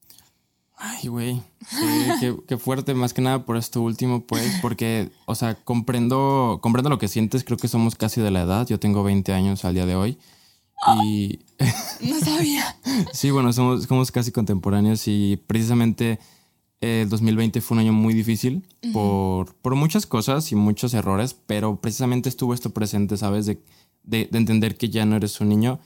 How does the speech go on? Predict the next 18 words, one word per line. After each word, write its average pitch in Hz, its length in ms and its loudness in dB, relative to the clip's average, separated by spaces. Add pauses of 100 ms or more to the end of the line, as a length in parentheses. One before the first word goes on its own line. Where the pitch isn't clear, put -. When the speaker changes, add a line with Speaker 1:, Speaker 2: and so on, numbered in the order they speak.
(380)
Speaker 1:
de 110 80 -4
entender 104 320 0
que, - 240 -4 (100)
que 113 80 -2
tus 101 160 -6
papás 107 600 -4 (100)
no 110 240 2
te 123 100 -2
van 113 140 2
a 113 60 0
poder 107 260 -2
ayudar 101 280 0
en 98 140 2
todo 98 240 0
lo 101 140 -2
que 92 100 -2
hagas. 95 400 -4 (380)
Speaker 2:
Sí. - 400 -8